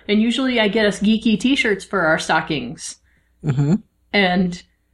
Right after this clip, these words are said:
Speaker 1: I had a geeky t-shirt to put in my own stocking, just like I had one for yours and one
Speaker 2: Yes,
Speaker 1: for number
Speaker 2: you shop for your
Speaker 1: ones.
Speaker 2: stocking,
Speaker 1: I,
Speaker 2: too.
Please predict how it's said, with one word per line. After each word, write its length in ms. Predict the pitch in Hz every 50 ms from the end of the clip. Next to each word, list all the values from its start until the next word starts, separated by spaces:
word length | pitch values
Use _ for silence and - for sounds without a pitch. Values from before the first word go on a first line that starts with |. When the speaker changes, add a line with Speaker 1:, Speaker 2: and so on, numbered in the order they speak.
| _ _ _ _ _ _ _ _ _ _ _ _ -
Speaker 1:
I 140 | 226 214 214
had 200 | 226 220 220 214
a 40 |
geeky 380 | 196 190 226 226 226 247 233 233
t-shirt 500 | - 269 330 330 - 269 214 190 - -
to 60 | - 214
put 200 | - 247 233 240
in 120 | 226 226
my 180 | 220 214 214 220
own 180 | 220 220 226
stocking, 500 | 226 - 269 302 320 - 277 202 175 165
just 200 | 160 190 208 -
like 160 | 240 233 233
I 80 | 240 233
had 160 | 233 226 220
one 160 | 233 233 233
for 100 | 233 247
yours 380 | 226 220 214 220 233 269 254 247
and 220 | 233 214 220 226 -
one 200 | - 214 175 175
Speaker 2:
Yes, 100 | 170 -
Speaker 1:
for 120 | - 233 214
number 320 | 214 214 226 208 214 190
Speaker 2:
you 60 | 185
shop 320 | 190 - - 190 180 175 180
for 140 | - 175
your 180 | 165 160 156 151
Speaker 1:
ones. 160 | 247 269 277 -
Speaker 2:
stocking, 340 | 139 - - 170 156 156
Speaker 1:
I, 60 | 156 -
Speaker 2:
too. 220 | 185 151 139 156